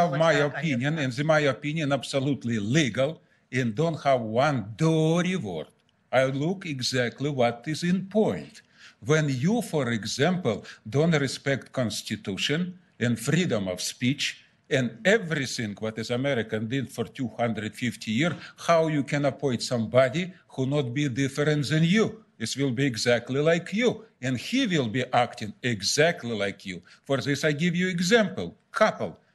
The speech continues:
Speaker 2: expression. So let me know who your friend, and I have told you who are you,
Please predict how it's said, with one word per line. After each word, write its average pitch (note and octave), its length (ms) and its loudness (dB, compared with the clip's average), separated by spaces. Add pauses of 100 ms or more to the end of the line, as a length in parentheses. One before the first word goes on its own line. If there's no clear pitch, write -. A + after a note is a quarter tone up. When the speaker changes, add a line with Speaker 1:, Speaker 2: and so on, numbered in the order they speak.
Speaker 2:
expression. D3 800 -2 (260)
So - 400 0 (240)
let E3+ 320 -2
me E3+ 100 0
know E3 200 4
who D3 180 -4
your C3 200 -2
friend, C#3 440 -2
and A#2 180 -2
I A2+ 80 2
have A#2 220 -2
told D3+ 280 0
you A#2 160 -4
who B2+ 100 -2 (120)
are G2+ 160 2
you, D3+ 380 0